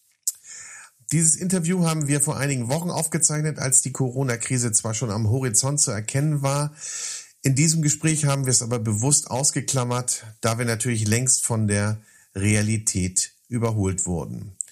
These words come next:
Also freuen wir uns jetzt auf die Zeit danach, wenn die Restaurants wieder geöffnet haben und das normale Leben zurückgekehrt ist. Und zur Vorbereitung darauf haben wir eine kleine Verlosung für euch.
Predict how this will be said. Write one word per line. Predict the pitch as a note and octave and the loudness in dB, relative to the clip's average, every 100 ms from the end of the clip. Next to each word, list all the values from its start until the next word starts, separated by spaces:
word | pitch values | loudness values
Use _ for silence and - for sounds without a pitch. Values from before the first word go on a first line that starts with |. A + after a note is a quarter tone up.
| - - - - - - | -16 -20 -20 -20 -18 -2
Also | C3+ C#3 | 0 2
freuen | C#3 C#3+ D#3+ D#3 | 0 0 2 2
wir | D3+ | 2
uns | C#3 - | 2 2
jetzt | C3+ D3 - - | 4 4 4 2
auf | A#2+ | -4
die | - B2 A#2 D2+ - | -2 0 0 -2 0
Zeit | - A#2+ B2+ | 0 0 -2
danach, | A#2 A2+ A2+ D3+ E3+ C3+ | 0 2 2 0 0 0
wenn | B2+ | 0
die | B2 | 0
Restaurants | A#2+ - A2+ A#2+ C3+ | 0 0 0 0 0
wieder | B2 A2+ | 0 0
geöffnet | G#2 G2 - D3 - | 0 0 0 0 0
haben | C3 C3 B2 | 0 0 -2
und | F2+ A2+ A2 - _ _ - _ | -2 0 0 -4 _ _ -20 _
das | - G#2+ - | 0 2 2
normale | A#2+ G#2+ F#2 F#2+ G2+ | 2 2 2 2 2
Leben | F2+ F2 F#2 | 2 0 2
zurückgekehrt | - G#2+ G2+ G#2 - F#2 D#2+ - | 2 0 0 -2 0 -2 -2 0
ist. | D2 - | 2 2
Und | E2 F2+ D#2+ - - - | 0 -4 -4 -10 -16 -10
zur | - - G#2+ | 0 2 2
Vorbereitung | - E3 F3 C#3+ A#2+ A#2+ G#2 | 2 2 2 0 -2 -2 0
darauf | A2+ C#3 D3 C#3+ | 0 2 2 2
haben | B2+ A#2 | 2 0
wir | A2 | 0
eine | G2+ G#2+ | 2 0
kleine | A2 G2+ G2+ | 2 2 2
Verlosung | G2+ F2 A2 D#3 D3+ | 2 2 2 4 2
für | D#3+ | 2
euch. | D3+ D#3+ - | 0 0 -2